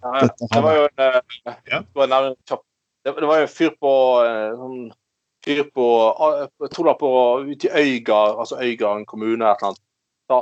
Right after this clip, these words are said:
Speaker 1: <clears throat> og jeg er interessert i, i jakt,
Speaker 2: Å.
Speaker 1: og likte radio. Ja, så han har veldig lyst til å ha, lage en egen, eh, eh, han, eh, radioprogram,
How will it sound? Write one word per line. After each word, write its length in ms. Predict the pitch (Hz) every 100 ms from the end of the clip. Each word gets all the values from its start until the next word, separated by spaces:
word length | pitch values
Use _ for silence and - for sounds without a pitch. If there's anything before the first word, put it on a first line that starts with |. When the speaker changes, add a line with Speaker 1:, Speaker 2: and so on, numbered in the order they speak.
| -
Speaker 1:
<clears throat> 260 | - 147 151
og 60 |
jeg 100 | 143 151
er 80 | 156
interessert 460 | 147 147 170 151
i, 120 | 135 127 123 127
i 100 | 120 -
jakt, 600 | 165 - - - - - _ _ _ -
Speaker 2:
Å. 100 | 135
Speaker 1:
og 320 | 123 131 131
likte 300 | 143 - 131 -
radio. 160 | 131 113
Ja, 160 | 113 170
så 160 | 185
han 140 | 165 170
har 80 | 160
veldig 180 | 180
lyst 220 | 180 - -
til 80 |
å 40 | 135
ha, 100 | 147 127
lage 240 | 120 131 139
en 100 | 127
egen, 260 | 127 127 117 113 _ _ _
eh, 140 | 147 123
eh, 1120 | 120 117 120 131 123 117 113 110 113 110 113
han, 240 | 120 139 120
eh, 640 | 131 139 127 123 147 139 131 -
radioprogram, 1000 | 143 156 156 117 107 - 117 113 117 110